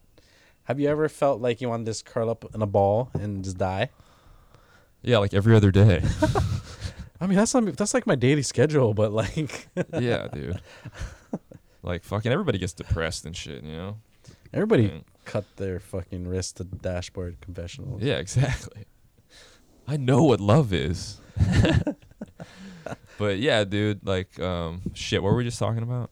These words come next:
Speaker 2: Um,
Speaker 1: Um,
Speaker 2: oh, yeah, yeah, yeah. Wha-
Speaker 1: Kramer?
Speaker 2: uh, yeah, what I was saying is that, like, like,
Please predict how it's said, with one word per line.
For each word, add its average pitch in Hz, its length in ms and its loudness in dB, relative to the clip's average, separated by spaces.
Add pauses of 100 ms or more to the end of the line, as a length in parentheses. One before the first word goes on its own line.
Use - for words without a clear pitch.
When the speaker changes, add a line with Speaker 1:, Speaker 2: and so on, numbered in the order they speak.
Speaker 2:
Um, 90 380 -6 (120)
Speaker 1:
Um, 92 340 -4 (200)
Speaker 2:
oh, 131 60 2
yeah, 147 140 6
yeah, 113 340 2 (100)
yeah. - 60 -10
Wha- 110 100 -2
Speaker 1:
Kramer? 117 500 0
Speaker 2:
uh, - 140 -20
yeah, 117 140 6
what 113 120 8
I 123 40 8
was 120 120 4
saying 139 280 -4
is 101 160 -6
that, 92 160 0
like, 85 200 -4 (1300)
like, 95 340 -2